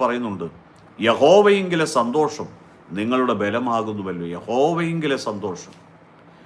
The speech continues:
നിങ്ങൾ ഇപ്പോൾ സന്തോഷിച്ചുകൊണ്ടിരിക്കുന്നത് നല്ല നല്ല അനുഗ്രഹങ്ങൾ കിട്ടുമ്പോഴാണോ എങ്കിൽ നിങ്ങളുടെ ആ പാറ്റേൺ ഒന്ന് മാറ്റിപ്പിടിക്കണം. ഇനി സന്തോഷിക്കുന്നത്, ജീവിതത്തിൽ ജനം സന്തോഷിക്കുന്നത്, സാധാരണ ജനം സന്തോഷിക്കുന്നത്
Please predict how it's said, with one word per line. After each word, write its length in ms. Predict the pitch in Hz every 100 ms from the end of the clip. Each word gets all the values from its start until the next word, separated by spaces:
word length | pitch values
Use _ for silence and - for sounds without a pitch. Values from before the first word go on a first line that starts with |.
| - -
നിങ്ങൾ 280 | 120 170 202 -
ഇപ്പോൾ 220 | - 185 170
സന്തോഷിച്ചുകൊണ്ടിരിക്കുന്നത് 1160 | 147 160 170 170 180 180 170 165 156 160 160 165 156 - - - - -
നല്ല 240 | 110 135 156 165
നല്ല 200 | 160 156
അനുഗ്രഹങ്ങൾ 440 | 135 151 175 170 165
കിട്ടുമ്പോഴാണോ 760 | 147 135 151 147 143 123 127 113 -
എങ്കിൽ 300 | 104 120 135 - - - - - -
നിങ്ങളുടെ 320 | 127 156 160 160
ആ 20 | 160
പാറ്റേൺ 420 | 156 160 165 190 170
ഒന്ന് 100 | 156
മാറ്റിപ്പിടിക്കണം. 760 | 139 131 139 175 123 101 95 80 - - - - 98
ഇനി 200 | 117 139 107 - 107
സന്തോഷിക്കുന്നത്, 680 | 110 143 143 139 131 123 90 - - - - - -
ജീവിതത്തിൽ 520 | 104 175 208 214 208 208 156
ജനം 220 | 151 190 190 - - - -
സന്തോഷിക്കുന്നത്, 760 | 139 180 165 165 170 143 135 117 98 - - - - -
സാധാരണ 540 | 139 170 185 214 208
ജനം 280 | 180 165 165 - - - -
സന്തോഷിക്കുന്നത് 720 | 131 143 190 180 185 170 156